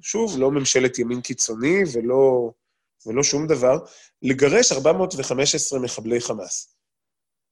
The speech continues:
ובג"ץ, אה, בצו ביניים עצר את המהלך הזה, ובעצם המהלך שהיה אמור להיגמר, אה, ב-, בחטף כזה, ובעצם לגדוע את שדרת הפיקוד של חמאס, אה, נמרח והתגלגל,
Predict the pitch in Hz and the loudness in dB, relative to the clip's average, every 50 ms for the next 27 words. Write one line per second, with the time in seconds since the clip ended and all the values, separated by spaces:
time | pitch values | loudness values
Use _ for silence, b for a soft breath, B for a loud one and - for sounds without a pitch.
0 | _ _ _ _ _ - - - 120 113 107 104 117 117 113 113 110 110 107 110 | _ _ _ _ _ -20 -18 -14 -12 -10 -6 -2 0 2 2 2 2 0 0 0
1 | 113 110 117 123 123 147 175 120 - - - - 170 156 143 135 127 120 117 123 | -2 0 0 2 4 6 4 4 4 2 0 0 2 2 2 2 2 -2 -4 -6
2 | - - - 135 139 139 135 127 131 127 135 135 139 127 123 - - - 156 170 | -4 2 4 4 4 4 4 2 4 4 4 4 2 2 0 -2 0 2 4 4
3 | 180 165 139 120 117 107 104 104 98 - - 107 107 123 123 120 107 117 147 180 | 4 2 0 -4 -4 -4 -4 -4 -6 -6 -6 -4 -2 -2 -2 -2 0 0 0 2
4 | - 202 190 - - B B B B B - 117 117 113 113 117 135 175 185 - | 2 2 0 0 -2 B B B B B -14 -8 -2 0 2 4 4 4 4 2
5 | - 131 123 131 147 156 147 147 147 147 147 135 123 - 165 143 143 156 160 143 | 2 4 4 4 4 4 2 2 2 2 0 0 -2 -2 -2 2 4 4 4 4
6 | 143 131 120 120 117 - b b b b b b b b _ - 110 107 113 110 | 2 0 0 -2 -4 -6 b b b b b b b b _ -18 -10 -4 -4 -2
7 | 110 107 110 127 - - 139 - - 160 175 170 - - 170 156 - 127 123 110 | -2 -2 -2 -2 0 0 -2 0 0 0 0 0 -2 -2 -2 -2 0 -2 -2 -4
8 | 117 113 123 139 143 - 165 151 135 127 120 - - 120 123 139 165 180 165 135 | -4 -2 0 0 0 0 -2 -2 -2 -4 -4 -6 -6 2 4 6 6 6 6 4
9 | 120 - - - 175 151 139 156 - 170 - 175 - - 160 165 160 - 156 147 | 2 0 -6 -8 -4 -2 -2 -2 -2 -2 -8 -8 -12 -8 -6 -4 -2 -2 -2 -2
10 | - 147 143 170 240 247 208 208 - - - b b b b b b _ _ _ | -4 -4 -4 -2 0 0 0 0 -2 -4 -8 b b b b b b _ _ _
11 | _ - 120 120 120 120 120 135 151 156 160 151 180 202 - - 165 156 147 143 | _ -4 0 0 2 2 2 0 0 2 2 4 4 4 2 2 2 2 2 2
12 | 127 127 135 127 - 127 156 160 156 143 139 | 2 2 2 2 2 2 4 4 6 4 4